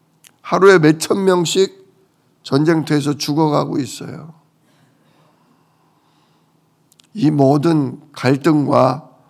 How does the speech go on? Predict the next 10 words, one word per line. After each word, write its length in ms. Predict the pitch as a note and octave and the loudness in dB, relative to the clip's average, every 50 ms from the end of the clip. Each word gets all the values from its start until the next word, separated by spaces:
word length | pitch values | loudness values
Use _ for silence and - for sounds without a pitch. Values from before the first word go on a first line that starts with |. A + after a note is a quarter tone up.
| _ _ _ _ _ _ _ _ | _ _ _ _ _ _ _ _
원망과 920 | - C3 C#3+ D#3+ D#3+ E3 D#3 D3 C#3+ C#3 C3 C#3+ D#3 D#3 C#3 A#2+ - - - _ _ _ _ _ _ _ _ _ _ _ | 0 2 2 4 4 4 4 4 2 2 2 4 4 4 2 0 -6 -12 -20 _ _ _ _ _ _ _ _ _ _ _
다툼을 840 | - - A#2+ - _ _ - D3+ C#3+ D3 D3+ D#3+ D3+ C3+ C3 - - - | -10 -10 -10 -10 _ _ -4 -2 0 2 2 2 2 0 -2 -4 -10 -18
그치게 560 | - - C3 B2 - - - - E3+ D3+ D#3 | -10 -8 -8 -8 -6 -6 -6 -6 -4 -2 0
하는 320 | D3 C3+ C#3 C#3 C3+ B2+ A#2 | 0 0 0 -2 -4 -4 -4
방법은 520 | A#2 A#2 A#2+ B2 A#2+ C#3+ C3 C3 C#3 E3 | -6 -6 -6 -6 -4 -4 -4 -4 -4 -6
뭐냐? 580 | E3 C#3+ A#2+ A#2 A#2 B2 C3+ D#3 D3+ A#2+ A2 - - _ _ _ _ _ _ _ _ _ _ _ _ _ | -6 -4 -4 -6 -4 -2 -2 0 -2 -2 -4 -10 -20 _ _ _ _ _ _ _ _ _ _ _ _ _
살아계신 640 | - - - - E3 D#3+ D3+ C#3+ C#3+ B2+ - C#3 C3+ | -18 -14 -6 -2 0 2 2 2 0 0 0 -2 -2
하나님이 440 | C3 C3 A#2+ A2+ A#2 A#2 A#2+ A#2+ A#2+ | -2 -2 -4 -6 -6 -6 -6 -6 -6
역사하시는 720 | A2+ G2+ - - - - - D#3+ - - - - D3 - | -6 -8 -10 -10 -10 -10 -10 -10 -14 -16 -16 -16 -16 -16
겁니다. 400 | - - D#3 - - _ _ | -18 -18 -18 -20 -20 _ _